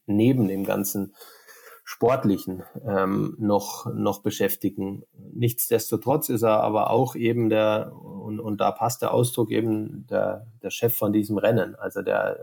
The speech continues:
das heißt, der ist mit dem jeweiligen Wettkampfleiter in Kontakt, der hat wiederum sein Team von Kampfrichtern, so heißt es im Biathlon, ja, und, äh, des, des örtlichen Organisationskomitees, die dann wiederum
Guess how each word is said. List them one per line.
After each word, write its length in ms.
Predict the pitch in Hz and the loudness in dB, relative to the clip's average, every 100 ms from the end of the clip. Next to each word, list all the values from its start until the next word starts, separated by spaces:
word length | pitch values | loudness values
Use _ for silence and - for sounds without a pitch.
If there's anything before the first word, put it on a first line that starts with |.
| - | -10
das 160 | - | -4
heißt, 260 | 104 110 - | -2 -2 -2
der 140 | 104 | -4
ist 120 | - | -4
mit 180 | 110 107 | -6 -4
dem 140 | 101 101 | -2 0
jeweiligen 440 | 104 104 98 98 | 0 0 -2 -2
Wettkampfleiter 720 | 127 - 131 120 113 113 110 | -2 -2 -2 -2 0 0 0
in 80 | 107 | -6
Kontakt, 480 | - 104 - 101 - | -6 -6 -4 -4 2
der 160 | 107 | 2
hat 140 | 117 107 | 4 2
wiederum 360 | 107 104 101 | 0 2 0
sein 220 | 101 95 95 | 0 -2 0
Team 280 | 135 139 | 2 2
von 200 | 127 - | 2 -6
Kampfrichtern, 720 | - 113 120 113 110 - 107 107 _ _ _ _ _ _ | -4 -2 0 -2 -2 -4 -6 -8 _ _ _ _ _ _
so 140 | - 98 | -2 0
heißt 240 | 107 - | 0 -4
es 120 | 92 | -6
im 80 | 98 | -2
Biathlon, 580 | 104 117 104 107 107 101 - - | 2 2 4 2 0 -6 -12 -2
ja, 280 | 104 117 - | -2 -2 -6
und, 340 | - 104 98 | -6 -2 -2
äh, 240 | - 104 - - | -4 -8 -10 -6
des, 240 | 101 - | -4 -4
des 240 | - 98 - | -6 -6 0
örtlichen 560 | 113 110 107 101 98 - _ _ _ _ | 0 2 0 -2 -6 -10 _ _ _ _
Organisationskomitees, 1500 | 107 104 104 104 101 120 143 147 127 120 113 117 117 113 - | 0 2 0 -2 -2 0 0 0 0 0 2 2 2 0 -2
die 140 | 113 | 2
dann 180 | 113 104 | 2 2
wiederum 540 | 104 107 107 107 104 | 2 0 2 0 -2